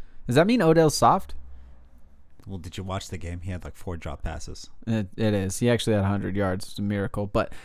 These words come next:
Speaker 1: I mean, if some, if you knew someone was gonna take your chain, I would probably wear three chains just to, like, be like, "Let's go."
Speaker 2: <laughs>
Speaker 1: You know?
Speaker 2: He's gonna have one in his hand. You're gonna pop two and go, "What
Speaker 1: Um,
Speaker 2: now?"
Speaker 1: it's like, "Are you ready?" You
Speaker 2: Okay.
Speaker 1: know, you just, "I have another one."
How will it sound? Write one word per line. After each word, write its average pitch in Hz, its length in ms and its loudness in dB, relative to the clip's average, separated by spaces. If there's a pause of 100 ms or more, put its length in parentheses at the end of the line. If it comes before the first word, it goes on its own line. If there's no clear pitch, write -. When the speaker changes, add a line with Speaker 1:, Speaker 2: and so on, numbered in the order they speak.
(880)
Speaker 1:
I 117 100 2
mean, 101 420 0 (340)
if 107 260 0
some, 139 380 2
if 131 140 2
you 175 100 2
knew 208 140 4
someone 175 300 2
was 139 260 -2 (460)
gonna 117 180 4
take 107 220 0
your 107 60 -6
chain, - 340 -6 (340)
I 113 100 4
would 139 140 4
probably 110 260 8
wear 110 160 4
three 139 200 -2
chains - 380 -8 (380)
just 107 240 -4
to, 117 60 -2
like, 101 220 2
be 104 100 0
like, 98 180 2
"Let's 104 140 -2
go." 147 180 4 (380)
Speaker 2:
<laughs> 131 40 -2 (580)
Speaker 1:
You 110 120 6
know? 156 260 4
Speaker 2:
He's 110 160 -6
gonna 113 180 -2
have 113 240 2
one 113 160 0
in 110 100 0
his 110 120 -2
hand. 127 260 4
You're 110 80 0
gonna 98 120 -2
pop 101 300 -6
two 120 160 -2
and 87 100 -6
go, 80 140 -8
"What 76 140 -4
Speaker 1:
Um, - 80 -8
Speaker 2:
now?" 117 260 -8
Speaker 1:
it's - 160 -6
like, 104 160 -2 (160)
"Are 196 160 -4
you 104 160 -2
ready?" 202 340 2 (120)
You 117 180 2
Speaker 2:
Okay. 113 100 2
Speaker 1:
know, 113 60 2
you 113 80 0
just, 110 260 -4
"I 107 140 0
have 123 160 4
another 139 260 4
one." 123 280 0